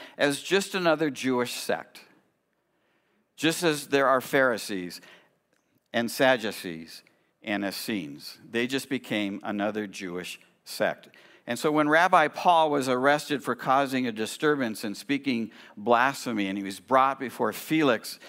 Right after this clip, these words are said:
to be tried, this is the argument he made about this newish Jewish sect in Acts twenty-four. Verses twelve through fourteen. He says, "My accusers did not find me arguing with anyone at the temple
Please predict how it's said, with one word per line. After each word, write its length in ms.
to 120
be 100
tried, 640
this 320
is 160
the 140
argument 480
he 160
made 400
about 420
this 240
newish 460
Jewish 500
sect 520
in 340
Acts 500
twenty-four. 840
Verses 320
twelve 300
through 120
fourteen. 540
He 140
says, 220
"My 160
accusers 720
did 180
not 220
find 300
me 200
arguing 480
with 160
anyone 360
at 140
the 60
temple 560